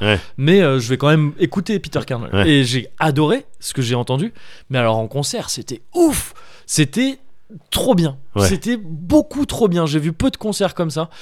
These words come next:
Speaker 2: C'était, la salle déjà a pas mal joué, parce que c'est ce genre de salle.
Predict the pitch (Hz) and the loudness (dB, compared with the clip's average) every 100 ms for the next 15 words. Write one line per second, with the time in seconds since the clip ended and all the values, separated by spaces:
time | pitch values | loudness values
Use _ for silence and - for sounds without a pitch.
0 | - - - 165 190 190 175 294 302 185 | -20 -6 -2 2 0 4 2 2 0 0
1 | 170 185 143 - 131 120 143 143 156 196 | 2 2 2 0 -2 0 0 0 -2 -4
2 | 214 - 156 151 147 175 165 - 180 | -4 -6 -4 -4 -2 -2 -2 -2 -2